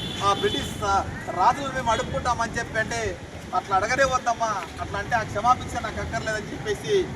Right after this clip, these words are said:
ఆ, నాడు భగత్ సింగ్ చాలా గొప్ప మాట మాట్లాడి,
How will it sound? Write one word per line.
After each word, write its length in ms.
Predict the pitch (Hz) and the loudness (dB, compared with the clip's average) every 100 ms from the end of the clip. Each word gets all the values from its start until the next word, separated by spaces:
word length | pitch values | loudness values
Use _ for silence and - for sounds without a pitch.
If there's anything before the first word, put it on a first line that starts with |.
| - - - - 196 | -6 -8 -8 -8 -2
ఆ, 80 | 190 190 180 175 175 | 0 2 2 0 0
నాడు 180 | 220 | 0
భగత్ 340 | 220 185 208 226 | 0 -4 -4 -4
సింగ్ 280 | 214 202 156 - - 185 | 2 2 2 -4 -6 -2
చాలా 140 | 196 | 0
గొప్ప 320 | 196 185 185 226 | 0 -2 -2 -2
మాట 240 | - 208 202 | -2 -2 -4
మాట్లాడి, 500 | 196 - 190 196 170 | -4 -2 2 2 2